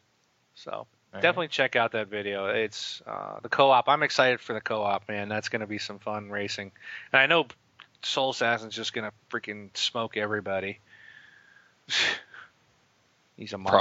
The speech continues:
Speaker 2: Probably.
Speaker 1: He's a monster at everything he plays. So,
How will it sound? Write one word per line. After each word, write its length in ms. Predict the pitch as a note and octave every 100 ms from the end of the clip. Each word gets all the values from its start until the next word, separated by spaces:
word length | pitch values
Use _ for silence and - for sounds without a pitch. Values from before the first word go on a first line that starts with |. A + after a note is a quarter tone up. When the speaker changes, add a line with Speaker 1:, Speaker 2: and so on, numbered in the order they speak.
| F2+
Speaker 2:
Probably. 280 | F#2+ - F#2+ _ -
Speaker 1:
He's 100 | A2+
a 60 | A#2+
monster 420 | C#3 D#3 - C3
at 60 |
everything 340 | B2 B2+ B2 A#2
he 100 | A2
plays. 440 | - A2 G#2+ G2
So, 320 | - G2 G2